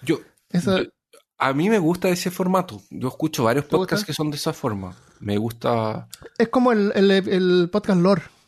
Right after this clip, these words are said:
Speaker 1: Sí, es como lore,
Speaker 2: Más o
Speaker 1: es
Speaker 2: menos,
Speaker 1: como de
Speaker 2: sí.
Speaker 1: con-, de conspirationists. Eh, es,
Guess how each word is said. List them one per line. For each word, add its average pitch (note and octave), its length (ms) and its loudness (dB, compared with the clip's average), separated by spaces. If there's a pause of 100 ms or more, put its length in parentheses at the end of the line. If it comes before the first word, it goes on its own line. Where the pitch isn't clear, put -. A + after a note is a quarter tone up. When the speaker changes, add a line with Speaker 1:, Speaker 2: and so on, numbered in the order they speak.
Speaker 1:
Sí, G#2+ 500 -2
es - 120 -16
como A2+ 240 0
lore, C3 360 4
Speaker 2:
Más F3 100 0
o F3 40 2
Speaker 1:
es E3 60 2
Speaker 2:
menos, D#3+ 180 2
Speaker 1:
como A2 160 4
de G#2+ 100 0 (140)
Speaker 2:
sí. D#3 80 -2 (180)
Speaker 1:
con-, G#2+ 120 -6
de G2+ 100 0
conspirationists. C#3+ 1200 -4 (580)
Eh, G2+ 560 -4
es, - 640 -10